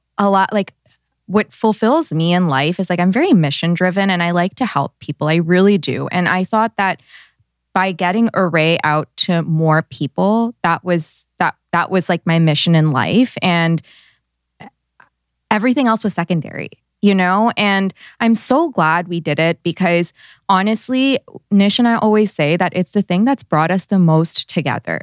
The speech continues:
you know? Like, of everything else, like, we could have had a wedding, absolutely, and I'm sure it would have been wonderful, but what we have gotten in our relationship out of being able to create this together has been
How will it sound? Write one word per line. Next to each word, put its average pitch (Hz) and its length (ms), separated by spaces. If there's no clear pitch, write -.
you 170 120
know? 170 220
Like, 180 220
of 185 200
everything 208 540
else, 170 220
like, 196 120
we 208 100
could - 160
have 311 120
had 247 160
a 226 80
wedding, 175 380
absolutely, 160 760
and 185 120
I'm 170 100
sure 180 220
it - 60
would 185 120
have 175 140
been 185 180
wonderful, 165 500
but - 280
what 185 280
we 175 200
have 220 280
gotten 175 460
in 175 160
our 165 220
relationship 180 840
out 170 180
of 175 160
being 165 180
able 165 180
to 185 100
create 160 380
this 180 180
together 165 460
has 185 260
been 190 360